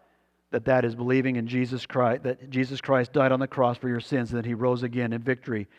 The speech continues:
as proof that his Father accepted his payment for your sin. That's the gospel. That's what the community doesn't want to hear.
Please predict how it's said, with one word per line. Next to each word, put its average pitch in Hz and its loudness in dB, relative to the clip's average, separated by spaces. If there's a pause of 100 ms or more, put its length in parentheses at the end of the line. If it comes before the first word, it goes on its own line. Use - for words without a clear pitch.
(160)
as 113 -2
proof 127 -2
that 120 -4
his 113 -6
Father 175 -8 (400)
accepted 117 -6
his 123 -8
payment 107 -8 (380)
for 113 -8
your 107 -8
sin. 107 -16 (260)
That's 113 -10
the - -14
gospel. 110 -14 (240)
That's 127 -2
what 123 -10
the 139 -10
community 127 -6 (240)
doesn't 120 -6 (120)
want 117 -12 (220)
to 120 -16
hear. 104 -10